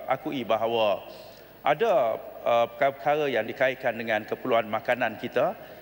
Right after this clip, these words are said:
eh, tidak upaya untuk kita menghasilkan. Misalnya gandum, eh, susah untuk kita, apa ni, tanam gandum sendiri. Eh, tetapi usaha untuk mengurangkan import seperti jagung bijiran misalnya,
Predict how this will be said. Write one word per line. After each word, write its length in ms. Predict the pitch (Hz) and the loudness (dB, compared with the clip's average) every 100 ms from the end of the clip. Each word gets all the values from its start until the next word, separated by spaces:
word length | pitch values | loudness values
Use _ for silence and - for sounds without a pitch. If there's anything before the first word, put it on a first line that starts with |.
| - - - | -20 -20 -4
eh, 320 | - 117 117 | 2 4 2
tidak 240 | 160 147 | 2 -2
upaya 400 | 143 151 131 95 - - | -2 -2 0 -2 -8 -8
untuk 320 | 127 131 110 | -4 -2 -2
kita 480 | 135 - 117 104 98 - - | -2 2 4 4 2 -4 -4
menghasilkan. 560 | 113 117 - - 95 | -2 0 0 2 0
Misalnya 400 | 95 - 135 147 | 0 0 0 2
gandum, 400 | 131 127 135 98 - - - - - - 110 | 2 2 0 -4 -8 -16 -18 -20 -20 -6 2
eh, 320 | 107 107 104 - | 4 4 2 0
susah 480 | 139 147 - - | -2 0 -2 -6
untuk 240 | 120 - - | -12 -10 -8
kita, 560 | 131 127 113 101 95 | -4 2 4 4 2
apa 40 | - | -2
ni, 160 | 135 131 | -4 0
tanam 320 | 117 120 113 | 2 2 2
gandum 320 | 120 120 113 98 | 0 0 -6 -10
sendiri. 320 | - 107 85 - - - - - - | -6 -4 -4 -10 -18 -20 -20 -20 -2
Eh, 200 | - 117 117 | 4 4 4
tetapi 320 | 127 151 214 | 2 0 0
usaha 320 | 156 - 190 | -4 0 2
untuk 560 | 143 139 - 135 123 - 131 | 2 -2 0 2 2 0 -4
mengurangkan 560 | 135 156 175 156 147 | 0 4 4 2 -2
import 480 | 127 139 - 95 - | -2 -4 -2 -2 -2
seperti 400 | - 127 131 123 | -4 -4 -2 0
jagung 540 | 120 120 131 131 127 101 | 2 2 2 0 -2 -6
bijiran 540 | 127 131 156 135 95 | -4 2 2 2 -2
misalnya, 400 | 104 - 107 92 | -10 -4 -2 -4